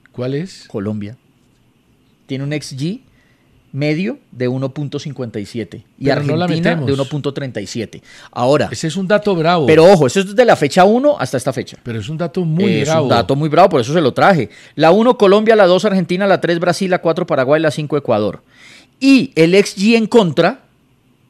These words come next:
Speaker 2: el equipo al que más le llegan, Bolivia.
Speaker 1: Sí.
Speaker 2: Después Perú. Después Venezuela.
Speaker 1: ¿Chile no?
Speaker 2: Después Chile.
Speaker 1: Sí.
Speaker 2: Después Uruguay.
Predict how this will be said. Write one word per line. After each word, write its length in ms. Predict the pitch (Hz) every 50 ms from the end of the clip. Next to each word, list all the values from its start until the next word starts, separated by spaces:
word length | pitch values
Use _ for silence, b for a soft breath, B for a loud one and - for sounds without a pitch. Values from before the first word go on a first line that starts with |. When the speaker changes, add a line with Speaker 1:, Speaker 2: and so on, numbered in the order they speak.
| _ _ _ _ _ _ _ _ _ _ _ _ _ _ _ _ _ _ _ _ _ _ _ _ _ _ _ _ _ _ _ _ _ _ _ _ -
Speaker 2:
el 140 | 160 165
equipo 300 | 156 - 196 202 - 220
al 100 | 226 220 -
que 140 | - 175 156
más 200 | 165 180 185 190
le 120 | 208 180
llegan, 360 | 196 214 214 240 254 311 294 _ _ -
Bolivia. 540 | - 123 131 127 135 123 107 92 76 - - _ _
Speaker 1:
Sí. 380 | _ - - 139 120 98 82 - _ _
Speaker 2:
Después 280 | - 110 - 135 123 -
Perú. 340 | - 143 147 151 127 101 - _ _ _ _ _ _ _ b b b b b b
Después 260 | 101 95 - 117 117
Venezuela. 560 | 135 147 143 131 - 156 147 127 98 101 - _
Speaker 1:
¿Chile 280 | - 147 139 143 156 156
no? 280 | 175 214 294 339 330 -
Speaker 2:
Después 340 | 123 123 117 - 139 131 127
Chile. 480 | - - 202 202 180 135 101 110 117 -
Speaker 1:
Sí. 280 | - - 127 120 101 82 - _ -
Speaker 2:
Después 340 | 135 120 - - 147 131
Uruguay. 600 | 160 165 160 160 160 196 196 180 143 107 135 120